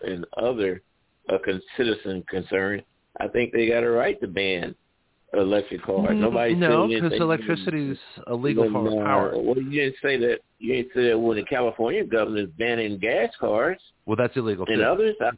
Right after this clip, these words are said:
Speaker 1: there.
Speaker 2: But the, 'cause they're using, they're using, you know, organic fuels in their power plants. So you can't use coal, oil, natural gas, and nuclear in your power plants and then ban them as fuels for private use. That's, that's
Speaker 1: But he's
Speaker 2: unconstitutional.
Speaker 1: doing it.
Speaker 2: Well, I know he, well, yeah, for now. I mean, he hasn't been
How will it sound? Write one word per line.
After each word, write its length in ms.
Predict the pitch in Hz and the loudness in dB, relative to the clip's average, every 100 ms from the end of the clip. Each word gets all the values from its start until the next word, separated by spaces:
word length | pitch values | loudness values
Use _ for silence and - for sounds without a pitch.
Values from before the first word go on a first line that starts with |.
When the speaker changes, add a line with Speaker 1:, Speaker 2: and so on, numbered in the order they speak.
| - | 0
Speaker 1:
there. 240 | 117 165 - | 0 0 -2
Speaker 2:
But 100 | 117 | -4
the, 60 | 110 | -2
'cause 160 | - 123 | -4 -2
they're 80 | 120 | -2
using, 720 | 110 135 156 131 107 101 95 | -2 -4 -4 -6 -8 -10 -14
they're 140 | 95 104 | -12 -8
using, 680 | 110 135 127 110 101 101 - | -4 -6 -6 -10 -10 -14 -12
you 100 | 101 | -10
know, 120 | 92 | -8
organic 420 | 101 90 107 101 - | -8 -6 -6 -6 -6
fuels 240 | 110 98 | -2 -2
in 60 | 92 | -2
their 100 | 87 | -6
power 240 | - 107 | -2 -2
plants. 320 | 95 87 65 - - - - - | -2 -6 -12 -16 -20 -20 -14 -4
So 60 | |
you 80 | 110 | -4
can't 260 | - 143 117 | 0 -2 0
use 200 | 117 104 - | -4 -4 -2
coal, 240 | 113 104 | 0 0
oil, 220 | 98 98 95 | 0 -2 -2
natural 380 | 95 95 98 | -6 -6 -8
gas, 260 | 87 87 87 - | -6 -6 -6 -6
and 100 | 87 | -6
nuclear 300 | 98 104 85 | -6 -6 -8
in 40 | |
your 100 | 78 | -8
power 240 | - 123 | -2 -2
plants 300 | 110 90 80 _ - - | -2 -6 -12 _ -20 -6
and 80 | 92 | -2
then 140 | 92 | 2
ban 220 | 98 101 | 2 2
them 100 | 98 | 0
as 80 | 87 - | -2 -4
fuels 220 | 98 90 | -4 -4
for 80 | - | -6
private 320 | - 95 80 | -2 0 0
use. 200 | 67 58 - _ - | -6 -14 -18 _ -6
That's, 180 | 82 - | -6 -4
that's 200 | 90 - | -8 -6
Speaker 1:
But 80 | 76 | -10
he's 0 | |
Speaker 2:
unconstitutional. 800 | 76 82 139 143 139 107 151 156 | -8 -2 0 0 0 0 0 0
Speaker 1:
doing 60 | 92 | -2
it. 60 | - _ _ _ _ - | -6 _ _ _ _ -2
Speaker 2:
Well, 120 | 104 | 0
I 80 | 107 | 0
know 140 | 120 | -2
he, 100 | 131 | -2
well, 180 | 113 104 90 | -4 -6 -6
yeah, 280 | 107 95 78 | -6 -6 -8
for 80 | 90 | -12
now. 380 | 76 82 55 50 _ _ _ _ - | -10 -10 -10 -16 _ _ _ _ -10
I 40 | |
mean, 120 | 87 | -6
he 40 | 107 | -4
hasn't 160 | 90 | -4
been 140 | 90 | -4